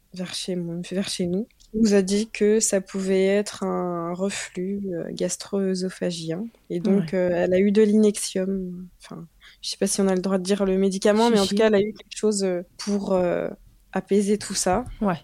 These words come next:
Speaker 2: L'inexium est un médicament qui permet d'agir pour que le, pour que l'estomac produise, euh,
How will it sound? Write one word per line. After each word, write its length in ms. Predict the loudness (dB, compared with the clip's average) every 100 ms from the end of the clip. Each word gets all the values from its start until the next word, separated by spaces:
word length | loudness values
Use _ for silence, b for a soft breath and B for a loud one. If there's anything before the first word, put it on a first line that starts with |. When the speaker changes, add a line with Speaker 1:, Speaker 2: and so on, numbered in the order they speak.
| -4
Speaker 2:
L'inexium 500 | 2 4 4 2 2
est 180 | 2 0
un 80 | 0
médicament 640 | 0 -2 -4 -2 0 0
qui 200 | -2 -6
permet 340 | -4 -2 -2 0
d'agir 360 | -2 -2 -4
pour 180 | -8 -8
que 100 | -8
le, 320 | -6 -6 -8 -12
pour 140 | -14 -8
que 80 |
l'estomac 380 | -8 -4 -2 -2
produise, 480 | -4 -6 -4 -4 -4
euh, 180 | -6